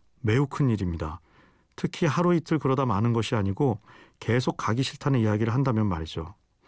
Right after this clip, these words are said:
그리고 실제로 학교 가는 것을 거부하는 행동까지 보이면 다각적으로 원인을 찾아보아야 합니다. 환경이 좋지 않아도 그런 생각이 들 수 있고 아이가 너무 섬세해도 작은 것에 상처를 받아 가고 싶지 않을 수 있습니다.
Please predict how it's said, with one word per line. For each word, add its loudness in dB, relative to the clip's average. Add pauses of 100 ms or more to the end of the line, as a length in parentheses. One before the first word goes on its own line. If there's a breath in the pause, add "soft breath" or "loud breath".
(440 loud breath)
그리고 0
실제로 0
학교 0
가는 2
것을 2
거부하는 2
행동까지 2
보이면 0 (440 loud breath)
다각적으로 -2 (240)
원인을 2
찾아보아야 0
합니다. -6 (680 soft breath)
환경이 2
좋지 -2
않아도 2
그런 0
생각이 0
들 -2
수 -4
있고 0 (460 loud breath)
아이가 0
너무 2
섬세해도 0 (320 loud breath)
작은 0
것에 2
상처를 0
받아 -2 (300)
가고 -2
싶지 -6
않을 -2
수 -2
있습니다. -4